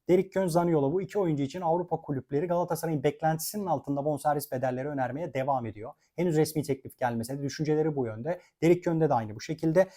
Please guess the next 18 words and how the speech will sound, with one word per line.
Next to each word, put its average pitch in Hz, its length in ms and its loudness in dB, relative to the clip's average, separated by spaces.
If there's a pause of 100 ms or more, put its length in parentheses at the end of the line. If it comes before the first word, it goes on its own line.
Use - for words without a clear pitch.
(200)
Derrick 208 180 6
Köhn'ün 208 240 2
kontratını 196 580 2
Galatasaray'ın 190 760 6
bir 202 60 -2
opsiyonu 190 520 2
bulunuyor. 117 360 0
Aslında 175 240 -2
iki 170 220 0
bin 175 60 2
yirmi 175 200 2
beş 185 140 -4
iki 175 180 -8
bin 180 60 -4
yirmi 175 220 2
altı 175 260 -2
yılında 123 300 0
bitecek 113 440 -10